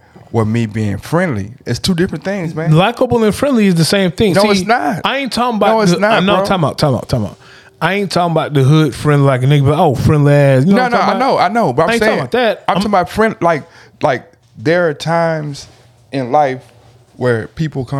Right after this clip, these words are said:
Speaker 1: up to me and they approach me about things that I didn't do to them, or that I'm doing some-, I'm with somebody else, and they're like, the way that you interact with this person makes me wanna, I, I, and I tell them, like, "Me and this person got history," and or "Me and this person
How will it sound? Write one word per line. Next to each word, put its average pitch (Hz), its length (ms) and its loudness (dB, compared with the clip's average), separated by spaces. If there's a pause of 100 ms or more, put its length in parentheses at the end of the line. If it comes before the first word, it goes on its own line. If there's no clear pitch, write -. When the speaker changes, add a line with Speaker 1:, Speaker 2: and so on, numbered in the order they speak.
Speaker 1:
up 123 80 -8
to 131 100 -8
me 123 360 -6 (540)
and 110 100 -4
they 117 80 0
approach 123 420 -2
me 113 140 -6
about 107 380 -4
things 101 500 -10 (240)
that 104 200 -6
I 127 100 0
didn't 113 260 -6
do 131 120 -2
to 135 60 -2
them, 101 360 -6 (440)
or 113 100 -2
that 113 120 -2
I'm 123 160 0
doing 131 160 0
some-, 127 280 -2
I'm 151 180 0
with 117 100 -2
somebody 113 520 -2
else, 120 260 -2 (180)
and 107 100 -6
they're 123 80 0
like, 107 240 -4 (340)
the 104 80 -4
way 143 180 0
that 127 160 -6
you 131 80 -8
interact 127 420 -4
with - 120 -14
this 160 160 -2
person 110 460 -6
makes 110 220 -8
me 117 100 -10
wanna, 107 280 -8 (600)
I, - 200 -2
I, - 120 -2 (380)
and 110 140 -4
I 123 100 0
tell 170 220 0
them, 131 200 -4
like, 113 260 0 (260)
"Me 123 160 -2
and 127 80 -2
this 160 80 -2
person 120 320 -4
got 104 200 -2
history," 117 520 -2 (300)
and 135 260 -2
or 139 280 0
"Me 127 180 -8
and 143 80 -6
this 143 100 -10
person 123 420 -2